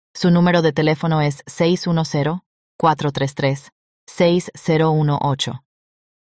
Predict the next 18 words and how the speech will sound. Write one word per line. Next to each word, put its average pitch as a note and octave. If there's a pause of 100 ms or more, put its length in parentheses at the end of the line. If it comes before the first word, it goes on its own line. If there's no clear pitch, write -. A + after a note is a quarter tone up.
Su F#3
centro F#3+
de F#3
servicios E3
de D#3
Monroe D3 (300)
está F3
ubicado E3+
en D3+
cuarenta D3
y C#3+
dos D#3+
quince E3
Manor D3+
Drive D3
en D3+
Stroudsburg, C#3+
Pennsylvania. C#3